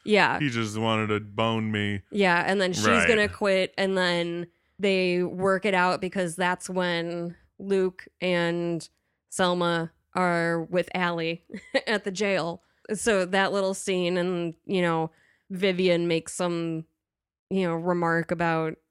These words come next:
Speaker 1: "Ask Elle about
Speaker 2: Oh, right,
Speaker 1: Callahan or
Speaker 2: right, right,
Speaker 1: whatever."
Speaker 2: 'cause she's ju-, <laughs> oh, man, that was another movie thing
Speaker 1: Mm-hmm.
Speaker 2: of, like, oh, she stumbles in on the moment when Callahan is, like, sexually harassing Elle,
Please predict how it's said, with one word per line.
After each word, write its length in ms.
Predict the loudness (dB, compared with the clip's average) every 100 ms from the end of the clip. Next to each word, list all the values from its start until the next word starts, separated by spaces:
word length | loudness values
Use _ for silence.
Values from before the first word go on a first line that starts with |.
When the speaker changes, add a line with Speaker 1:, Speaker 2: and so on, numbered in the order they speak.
| _
Speaker 1:
"Ask 340 | -2 -2 -2 -2
Elle 560 | 2 4 4 2 0 -2 -2
about 480 | 0 0 0 -2 _ _ _ _ _ _ -8
Speaker 2:
Oh, 200 | -4 -4
right, 80 | -4
Speaker 1:
Callahan 680 | 2 4 4 2 2 0 2
or 40 |
Speaker 2:
right, 160 | 4 4
right, 120 | 4
Speaker 1:
whatever." 260 | 4 2 0
Speaker 2:
'cause 100 | -2
she's 380 | -2 -4 -4 -6
ju-, 260 | -2 -2 -2 -10 -8
<laughs> 100 | -2 -2 -4 -8 -2
oh, 180 | 0 0
man, 360 | -2 -2 -2 -4 -12 -20 2
that 100 | 4
was 200 | 6 4
another 400 | 2 4 4 0 -6 -14 -6
movie 560 | -2 2 2 2 0
thing 440 | 0 2 2 2 0
Speaker 1:
Mm-hmm. 460 | 2 2 4 4
Speaker 2:
of, 140 | 4 4
like, 200 | 0 2
oh, 140 | 0
she 180 | 0 -2
stumbles 500 | -2 0 2 0 0
in 180 | 2 2
on 220 | 2 2
the 80 | 0
moment 420 | 2 2 2 0
when 160 | 0 -4
Callahan 600 | 0 2 2 2 2 2
is, 120 | 0 -2
like, 140 | -2
sexually 500 | 0 -2 -2 -2 -2
harassing 560 | 0 4 4 2 -2 -2
Elle, 480 | 0 2 0 -4